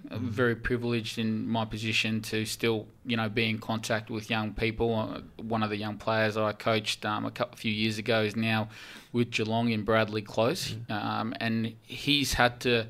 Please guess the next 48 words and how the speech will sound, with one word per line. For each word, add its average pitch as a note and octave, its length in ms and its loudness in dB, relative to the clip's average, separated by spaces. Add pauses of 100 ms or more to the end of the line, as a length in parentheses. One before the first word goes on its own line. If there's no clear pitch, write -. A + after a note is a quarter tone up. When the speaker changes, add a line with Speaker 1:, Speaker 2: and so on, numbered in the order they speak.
(520)
Speaker 1:
do A#2+ 240 2
it - 180 -8
tough, - 500 -2
and A#2+ 160 0
it's A#2+ 200 -2
a B2+ 40 -4
fine B2+ 400 2
line A#2 280 2
between A2+ 420 -4
system B2+ 760 -4 (180)
and A2 200 -2
trying A2+ 340 -2
to G#2+ 60 -6
stand G#2+ 440 -2
out. F#3+ 280 2 (220)
Speaker 2:
Yeah. A2+ 60 -8 (420)
Speaker 1:
And A#2+ 440 4 (400)
I C3+ 120 10
remember A#2+ 400 6
back A#2 280 2
in B2+ 120 2
the A2 80 2
day A#2+ 340 4
when A2+ 140 0
I A2+ 120 0
was A2+ 140 -4
fifteen, A#2 760 -2 (160)
you'd A2 180 0
always A2+ 440 4
go A2+ 220 0
to A2 60 2
the G#2+ 100 -2
paper A2 420 0
on G#2+ 220 -2
a, A2 240 -4
on A2+ 140 -6
a - 20 -6
Saturday G#2+ 540 2
or - 80 -4
Sunday G#2 520 -4
and E2+ 140 -8
just - 240 -12 (320)
look B2+ 320 0
for B2+ 140 -4
your A2 160 -4
name A2 400 0
Speaker 2:
<laughs> - 0 -
Yeah. G#2+ 60 0